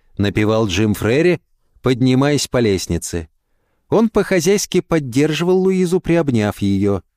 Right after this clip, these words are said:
«Все хорошо, все хорошо», сказал он, когда они огибали поворот на лестничной площадке. А оказавшись на узкой лестнице, ведущей на третий этаж, «Никогда я еще не был так близок к небесам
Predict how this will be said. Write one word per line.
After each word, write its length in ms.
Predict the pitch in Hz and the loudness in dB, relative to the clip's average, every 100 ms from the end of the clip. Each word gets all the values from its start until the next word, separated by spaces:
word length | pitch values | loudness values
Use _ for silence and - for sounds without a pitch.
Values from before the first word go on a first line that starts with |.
| _ _ _ _ _ | _ _ _ _ _
«Все 240 | - - 90 | -8 -4 -2
хорошо, 560 | 101 101 - 113 107 | -2 -2 -2 -2 -2
все 180 | 87 - | -2 -6
хорошо», 580 | - 98 95 - 120 87 | -4 -4 -4 -2 -2 -2
сказал 420 | - - 87 98 | -6 -6 -2 0
он, 100 | 98 | 0
когда 280 | 98 95 98 | -2 -2 -2
они 160 | 95 98 | 0 0
огибали 440 | 95 98 98 101 | -2 -2 0 0
поворот 460 | 92 95 98 104 - | 0 -2 0 -2 -2
на 100 | 95 | -2
лестничной 520 | 101 - 98 - 101 | -2 -2 -6 -4 -4
площадке. 720 | 101 98 - 95 - - 85 _ _ _ _ _ _ | -2 -2 -2 -4 -4 -8 -10 _ _ _ _ _ _
А 120 | 92 | -4
оказавшись 680 | 104 151 143 190 - 190 - | -2 0 0 0 0 -2 0
на 140 | 170 | 0
узкой 340 | 175 180 - 165 | 0 0 0 2
лестнице, 540 | 170 180 160 147 156 | 2 2 -2 0 0
ведущей 460 | 147 147 160 - 135 | 2 2 0 0 0
на 120 | 135 | 0
третий 360 | - 139 131 131 | 0 0 0 0
этаж, 380 | 175 196 - - _ _ _ _ _ _ _ _ | 0 0 -4 -12 _ _ _ _ _ _ _ _
«Никогда 440 | 98 107 110 107 131 | -4 -2 -2 0 2
я 260 | 127 123 | 2 2
еще 300 | 117 - - | 0 0 -2
не 200 | 117 123 | 0 0
был 160 | 113 117 | 0 -2
так 240 | 113 110 | -2 -2
близок 420 | 107 120 110 113 - | 0 0 0 -4 -4
к 100 | 117 | -2
небесам 680 | 117 117 120 - 104 78 | 0 0 -4 -4 -4 -4